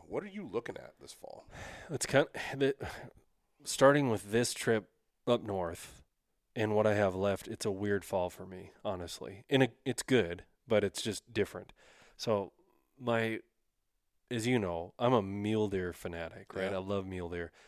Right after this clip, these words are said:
Speaker 2: I like hunting elk. I like hunting <clears throat> antelope, but, and obviously birds and everything. Um, and I, I had some plans to go into the famous Region G in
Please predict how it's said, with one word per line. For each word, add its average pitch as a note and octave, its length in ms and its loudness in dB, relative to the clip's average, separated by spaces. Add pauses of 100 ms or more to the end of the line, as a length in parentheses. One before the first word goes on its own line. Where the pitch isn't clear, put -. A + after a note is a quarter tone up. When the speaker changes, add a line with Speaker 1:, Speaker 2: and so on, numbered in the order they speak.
(280)
Speaker 2:
I - 60 0
like A2+ 180 8
hunting G2 280 0
elk. F#2 240 -12
I G#2 60 -6
like G2 220 -4
hunting G#2 360 -6
<clears throat> - 60 -20
antelope, F#2+ 720 0
but, F#2+ 200 -4
and F#2+ 300 -12
obviously F#2 400 -4
birds F2 440 -6
and F2 320 -12
everything. F2+ 380 -8 (640)
Um, F#2+ 380 2 (120)
and G2 260 -4 (100)
I, G#2 360 -2 (640)
I G#2+ 80 -2
had A#2 460 -2
some G2 480 -4
plans G2 580 -4
to A2 120 -6
go G2 140 -4
into F#2+ 120 -6
the F2 100 -8
famous G2 540 -6
Region F#2+ 380 -6
G F#2+ 360 -4
in F2+ 260 -8